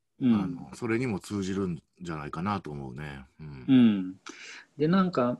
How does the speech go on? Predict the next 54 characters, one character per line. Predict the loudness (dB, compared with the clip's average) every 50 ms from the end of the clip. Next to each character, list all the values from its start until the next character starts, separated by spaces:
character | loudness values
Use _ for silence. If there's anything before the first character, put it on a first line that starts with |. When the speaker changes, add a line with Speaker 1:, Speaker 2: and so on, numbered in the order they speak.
| -6 _
Speaker 1:
ま | -4 0 0 2 2 2
あ、 | 0 -2 -6 _ -10
池 | -2 2 2 4
澤 | 6 6 6
さ | 4 4 2 2
ん | 2 2 2 0 0 -2
の | 0 0 2 2
文 | 2 2 2 2
章 | 4 4 2 2
な | 2 0
の | -2 -2 -4
で | -4 0
ね、 | 2 2 2 2 2
そ | 2 2 4
れ | 4 4
が | 4 2 2
伝 | 0 -2 0 2 4 6
わ | 6
る | 6 4
と | 4 4 2
い | 4
い | 4
ん |
じ | 2 0
ゃ | 0
な | -2 -2
い | -4
か | -6 -6 -6
な | -6 -6
と、 | -4 -4 -6
Speaker 2:
う | -6
ん。 | -4 -4
Speaker 1:
お | -6
そ | -4 -2 0
ら | 0 0
く | 0 -2 -8 -8 -10 _ -20 -16 -14 -14 -14 -16 -16 _ -4
こ | 2 4
れ | 4
を | 4 4 0
書 | -4 -4
い | -2
た | -2 -4
時 | -4 -6 -10 -10 -10
の | -10 -8
私 | -8 -8 -8 -8 -4 0 2
は | 2 4 2 0 -2
考 | -2 -2 -2 -2 0 0 -2
え | -4
た | -4 -6
ん | -8 -8
だ | -8 -10
と | -8 -8
思 | -8 -6 -6
う。 | -8 -10